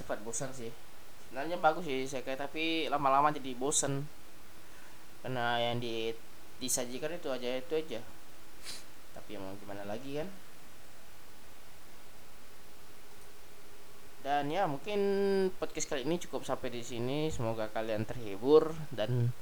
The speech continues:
dapat memberikan informasi serta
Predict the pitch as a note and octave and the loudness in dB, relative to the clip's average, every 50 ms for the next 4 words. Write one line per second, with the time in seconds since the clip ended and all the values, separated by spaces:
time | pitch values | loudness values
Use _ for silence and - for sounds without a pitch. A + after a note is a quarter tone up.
0 | - - - - - - - - - - - - - - - - - - A2+ A#2+ | -4 -4 -4 -4 -4 -4 -4 -4 -4 -6 -6 -4 -4 -4 -4 -4 -2 4 4 4
1 | - B2+ A#2+ A#2+ B2 A#2 A#2 A#2 B2 A#2 C3 B2+ A2 C3 C#3 C#3 D3 D3+ D#3+ E3 | 6 6 2 4 4 4 4 4 4 8 8 8 8 8 4 4 8 10 12 12
2 | E3 - - C#3 C3+ D3 E3+ - - C3+ B2 B2 - - A#2+ A#2 A#2 A#2 A#2 A2+ | 12 10 8 4 4 4 2 2 2 2 2 2 2 0 0 0 2 2 2 2
3 | A2 A2 G#2+ G#2+ | 2 2 2 0